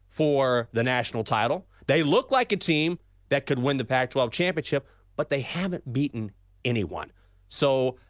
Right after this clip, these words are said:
this is when, if you get into an Oregon versus Texas argument, I'm like, "Hey, Texas has, what, three or four wins in the top twenty-five this season. Oregon has none." But I think because Oregon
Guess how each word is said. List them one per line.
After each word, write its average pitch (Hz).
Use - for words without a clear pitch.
this 180
is 151
when, 135
if 117
you 123
get 123
into 120
an 104
Oregon 135
versus 113
Texas 170
argument, 110
I'm 175
like, 180
"Hey, 202
Texas 208
has, 165
what, 131
three 190
or 202
four 196
wins 170
in 151
the 143
top 165
twenty-five 151
this 147
season. 147
Oregon 175
has 147
none." 135
But 139
I 143
think 165
because 127
Oregon 135